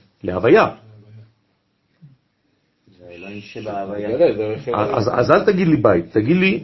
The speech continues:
Speaker 1: והאבן הזאת יהיה אלוהים. אבל אם אתה אומר לי בית אלוהים, זאת אומרת שזה בית לאלוהים. אז איפה הבית של שם הוויה?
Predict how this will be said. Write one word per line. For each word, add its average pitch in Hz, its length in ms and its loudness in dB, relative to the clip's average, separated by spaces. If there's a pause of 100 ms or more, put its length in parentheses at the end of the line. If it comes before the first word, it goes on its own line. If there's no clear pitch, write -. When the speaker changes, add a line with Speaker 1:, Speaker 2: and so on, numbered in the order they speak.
(140)
Speaker 1:
והאבן 131 600 6
הזאת 131 300 4
יהיה 151 220 4
אלוהים. 147 340 2 (1600)
אבל 107 160 0
אם 160 160 4
אתה 170 80 2
אומר 160 200 4
לי 143 140 4
בית 143 400 4
אלוהים, 135 540 2 (640)
זאת - 180 -10
אומרת 143 160 2
שזה 127 340 4
בית 143 400 4
לאלוהים. 147 800 4 (440)
אז 113 160 -2
איפה 151 180 2
הבית 151 260 4
של 147 120 0
שם 143 160 2
הוויה? 123 340 4